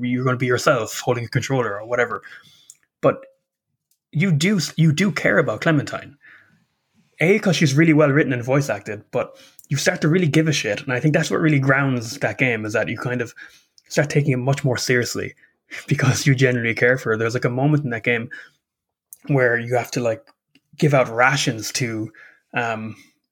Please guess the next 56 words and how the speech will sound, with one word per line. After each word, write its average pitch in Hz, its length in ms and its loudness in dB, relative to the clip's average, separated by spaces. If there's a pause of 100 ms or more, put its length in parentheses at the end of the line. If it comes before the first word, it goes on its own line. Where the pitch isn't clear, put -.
(200)
all 127 240 0
your 120 140 0
f-, 139 260 -4
fellow 135 240 2
survivors 120 640 2
and 113 140 -8
then 117 160 -6
the 113 80 -6
zombie 233 280 -2
apocalypse. 139 440 -4
So 120 80 -10
you're 117 140 -10
in 120 100 -8
a 117 40 -4
little 117 160 0
kind 120 180 -4
of 117 100 -6
a 120 100 -2
motel 123 400 0
with, 120 220 0 (500)
you 147 80 4
don't 143 140 6
have 127 160 4
enough 123 160 0
for 117 100 2
everyone. 117 400 0 (340)
And 127 100 -2
I - 20 0
remember 139 240 4
trying 139 240 2
to 143 80 -6
please 151 360 0
everyone, 139 460 4
and 120 180 -2
I 120 100 -2
was 117 200 -4
like, 117 160 0
and 117 160 -2
people 143 240 -2
were 120 60 -4
starting 123 180 4
to 127 60 0
get 123 140 -4
pissed 151 220 2
off 135 180 0
at - 40 -8
me. 104 220 -10 (460)
And 160 100 2
I - 20 6
remember 208 280 2
sitting 185 340 0
there 113 180 2
going, 110 380 -2 (840)
"This 202 200 4
isn't 147 220 4
good. 123 400 -2